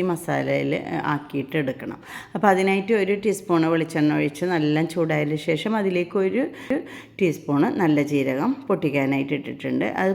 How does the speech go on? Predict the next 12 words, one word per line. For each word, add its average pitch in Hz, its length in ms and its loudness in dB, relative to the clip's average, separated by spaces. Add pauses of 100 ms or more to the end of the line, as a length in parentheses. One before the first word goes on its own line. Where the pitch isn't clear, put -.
പൊട്ടിയതിന് 165 520 2 (120)
ശേഷം 165 420 -2
നമുക്കിതിലേക്ക് 139 720 0 (460)
ഇഞ്ചിയും 170 440 6
വെളുത്തുള്ളിയും 143 520 0 (100)
ഓരോ 151 160 4 (120)
ടീസ്പൂൺ 156 440 0
വീതം - 340 -2
ഇട്ട് - 180 -4
കൊടുക്കണം. - 460 -6 (280)
ആ, 180 100 4 (420)
പച്ചമണമൊക്കെ 165 600 0